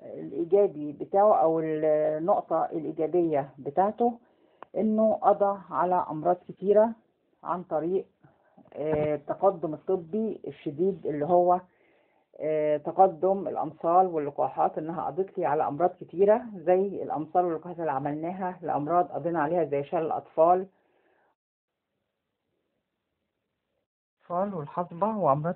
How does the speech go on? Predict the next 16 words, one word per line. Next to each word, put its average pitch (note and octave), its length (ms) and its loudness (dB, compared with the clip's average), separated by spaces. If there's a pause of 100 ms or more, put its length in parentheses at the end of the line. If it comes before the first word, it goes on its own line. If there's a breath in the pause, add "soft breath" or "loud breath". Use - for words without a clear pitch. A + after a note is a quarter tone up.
كتيرة F3+ 440 -4 (580 soft breath)
قضينا E3 440 0
عليها، E3+ 480 -2 (840)
آه، D3+ 200 0
نتيجة D#3+ 520 -2 (240)
التقدم D#3+ 800 -2
الطبي، D#3+ 640 -6 (340)
آه، D3 440 -2
اللي C3+ 140 -4
توصلنا D#3 760 -2 (120)
إليه. C#3 340 -8
بجانب G3 420 -2
كده G3+ 300 0
هناك، F#3 560 -4
آه، D3 800 -4
أمراض F3 400 2